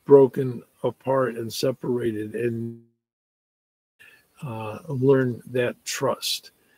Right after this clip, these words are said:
and need to grow back together. Congregations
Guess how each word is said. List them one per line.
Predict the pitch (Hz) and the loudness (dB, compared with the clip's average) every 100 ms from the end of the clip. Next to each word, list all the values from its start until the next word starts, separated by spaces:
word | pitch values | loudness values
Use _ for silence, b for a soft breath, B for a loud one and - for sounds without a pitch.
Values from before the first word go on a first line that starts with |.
| b b - | b b -12
and | 120 107 - - | -12 -10 -14 -10
need | 123 131 117 | -4 -4 -4
to | 120 | -6
grow | 127 131 127 | 2 2 4
back | 131 123 - | 2 0 -2
together. | - 120 127 117 101 - - b b b b - - - _ _ _ _ _ _ _ _ _ _ _ _ _ _ _ _ _ _ _ _ _ _ | -8 -2 -2 -2 -6 -14 -20 b b b b -20 -20 -20 _ _ _ _ _ _ _ _ _ _ _ _ _ _ _ _ _ _ _ _ _ _
Congregations | - 139 139 131 127 127 139 127 - 110 - - - | -6 -2 0 0 0 4 4 4 -2 -6 -12 -14 -14